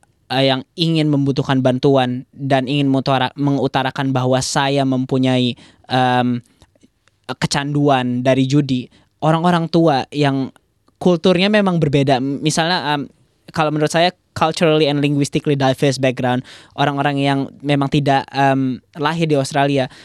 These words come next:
em, kulturnya kita memang, em, ingin ke, em, norma-norma Indonesia atau norma-norma negara lain tetap,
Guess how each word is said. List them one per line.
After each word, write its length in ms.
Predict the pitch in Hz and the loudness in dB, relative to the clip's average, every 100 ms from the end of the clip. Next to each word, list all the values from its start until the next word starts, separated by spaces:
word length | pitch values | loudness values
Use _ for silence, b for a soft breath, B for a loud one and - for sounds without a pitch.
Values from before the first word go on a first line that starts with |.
| B - | B -4
em, 260 | 151 151 | -4 -4
kulturnya 380 | - 190 175 185 | -2 0 2 0
kita 200 | 180 190 | 0 2
memang, 440 | 262 233 254 262 - _ | 2 2 2 0 -4 _
em, 400 | - 170 170 156 - _ | -2 0 0 -6 -14 _
ingin 480 | 185 185 202 180 - _ | 0 2 2 -2 -10 _
ke, 100 | _ | _
em, 320 | 180 160 160 165 | -2 2 0 0
norma-norma 720 | 160 156 151 151 156 156 151 | 0 0 0 0 0 0 -2
Indonesia 560 | 156 143 151 226 202 | -2 -2 0 0 2
atau 120 | 160 156 | 0 0
norma-norma 520 | 151 147 151 147 147 | 0 0 0 0 0
negara 260 | 147 147 143 | 0 0 2
lain 260 | 151 214 214 B B _ | 0 0 -4 B B _
tetap, 420 | 190 - 226 226 | -4 0 -2 -2